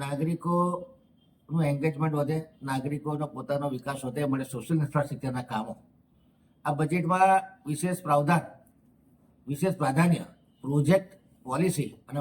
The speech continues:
મોનિટરિંગને આપવામાં આવ્યું છે. પ્રોજેક્ટ ઓરિએન્ટેશનમાં મોટા મોટા પ્રોજેક્ટો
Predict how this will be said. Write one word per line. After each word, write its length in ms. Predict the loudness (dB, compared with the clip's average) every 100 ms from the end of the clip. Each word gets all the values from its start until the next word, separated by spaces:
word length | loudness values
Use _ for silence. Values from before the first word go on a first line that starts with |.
| -4
મોનિટરિંગને 380 | -4 -4 -6 -6
આપવામાં 340 | -8 -8 -8
આવ્યું 140 | -10 -16
છે. 40 | _ _ _ _ _ _ _ _ 0
પ્રોજેક્ટ 340 | 4 4 2 0
ઓરિએન્ટેશનમાં 800 | 0 2 0 2 2 4 4 2 0 -6 -2
મોટા 260 | 0 2 0
મોટા 240 | -2 -4
પ્રોજેક્ટો 380 | -2 -4 -2